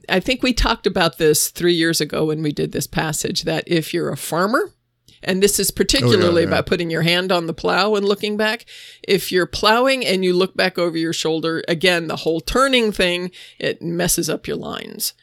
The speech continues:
Speaker 2: Yeah.
Speaker 1: And so if, uh, you ever driving around in the country and you see plowed lines or rows of crops that suddenly veer off, you know that somebody looked back
Speaker 2: Yeah,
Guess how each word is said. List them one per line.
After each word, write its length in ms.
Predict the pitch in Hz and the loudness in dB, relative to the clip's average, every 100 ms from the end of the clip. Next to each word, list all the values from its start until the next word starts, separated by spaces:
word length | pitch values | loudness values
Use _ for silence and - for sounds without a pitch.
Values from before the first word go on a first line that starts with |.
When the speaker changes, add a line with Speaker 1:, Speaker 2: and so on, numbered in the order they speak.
| _ | _
Speaker 2:
Yeah. 140 | - 55 | -10 -8
Speaker 1:
And 260 | 208 - - | -8 -8 -4
so 380 | - 175 160 - | -4 -2 -4 -4
if, 280 | 175 165 - | -4 -4 -4
uh, 200 | 160 170 | -4 -2
you 180 | 160 180 | 0 0
ever 380 | 160 160 156 - - - 170 160 _ - 175 | 0 -2 -4 -10 -18 -16 -16 -18 _ -16 -4
driving 380 | 196 185 180 170 | 2 2 2 0
around 340 | 170 180 175 | 2 2 2
in 100 | 160 | 0
the 80 | 156 | -4
country 520 | - 185 170 175 165 | -2 -2 -2 -2 -2
and 120 | 165 160 | -4 -6
you 120 | 160 | -4
see 380 | - 160 151 147 139 - _ - | -2 0 0 -4 -10 -16 _ -6
plowed 460 | 180 180 180 170 | 0 2 2 0
lines 540 | 170 170 175 175 175 156 | -2 -2 -2 -2 -2 2
or 160 | 151 151 151 | 2 0 -6
rows 460 | 165 180 180 175 | 0 4 4 4
of 160 | 160 151 | 0 -6
crops 380 | - 175 156 - | 0 0 0 -2
that 160 | 160 - | -4 0
suddenly 440 | 180 165 170 156 | 0 0 0 -4
veer 340 | 147 175 170 | 0 2 2
off, 400 | 175 160 160 - | 2 0 -2 -4
you 100 | 156 | -4
know 200 | 151 151 | -4 -2
that 220 | 147 147 - | -2 -4 -4
somebody 480 | 202 349 311 208 | -4 -2 0 2
looked 280 | 190 190 - | 2 0 -2
back 500 | 196 185 156 151 170 | 0 0 0 0 0
Speaker 2:
Yeah, 240 | 113 107 | 2 0